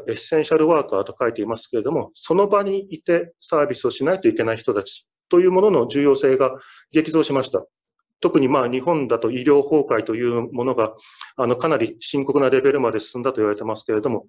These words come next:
それ以外にも例えば介護の現場もそうですし、あとは物流、えー、ネットでのオンラインショッピングなどが増えたこともありまして、物流機能をきちんと維持できるのかということもかなり問題になったりしました。で、テレワーク、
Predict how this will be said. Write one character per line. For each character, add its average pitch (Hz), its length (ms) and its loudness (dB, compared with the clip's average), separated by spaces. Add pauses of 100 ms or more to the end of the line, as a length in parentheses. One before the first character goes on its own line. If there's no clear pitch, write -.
(140)
そ - 140 -2
れ 160 220 2
以 190 80 -2
外 175 160 4
に 147 60 -2
も 127 100 -4
例 101 100 -6 (100)
え - 40 2
ば 82 160 -6
介 131 260 0
護 95 220 -4 (160)
の 120 80 -4
現 110 200 -4
場 110 80 -2
も 104 120 -4
そ 117 180 -2
う 92 40 -2
で 95 80 0
す - 60 -10
し、 160 240 -4 (280)
あ 147 100 -2
と 117 160 2
は 95 80 -2 (460)
物 131 280 0
流、 120 340 0 (520)
え 131 60 4 (140)
ー、 - 20 0
ネ 127 140 0
ッ 139 140 -6
ト 180 120 2
で 175 100 4
の 123 320 0
オ 143 100 0
ン 147 60 -4
ラ 147 80 -2
イ 147 40 0
ン - 20 -2
シ 151 100 -4
ョ 147 40 4
ッ 147 40 -10
ピ 123 120 -2
ン 113 40 0
グ 110 60 0
な 117 100 0
ど 110 80 -4
が 101 100 0
増 135 180 0
え 127 40 2
た 113 100 0
こ 107 120 -4
と - 80 -8
も 107 100 -4
あ 101 60 -2
り 107 80 -4
ま 107 120 -4
し - 60 -16
て、 104 100 -8
物 117 260 -4
流 160 140 4
機 165 120 -6
能 139 200 4
を 139 360 0 (240)
き - 100 -16
ち 175 100 2
ん 160 60 -2
と 165 80 -2
維 175 80 0
持 120 140 -4
で 117 120 2
き - 80 2
る 143 80 4
の 104 100 -2
か - 100 -10
と - 120 -14
い 139 40 -2
う 139 80 -10
こ 143 80 0
と 202 100 -2
も 131 140 0
か 139 100 -2
な 113 80 0
り 95 80 0
問 101 160 0
題 104 100 2
に 101 60 2
な 101 40 -2
っ 101 60 -14
た 170 60 2
り - 60 0
し - 120 -12
ま 85 80 -10
し - 60 -12
た。 - 160 -18 (960)
で、 175 80 2
テ - 160 0
レ 175 120 6
ワ 170 200 6
ー - 60 -6
ク、 110 260 -4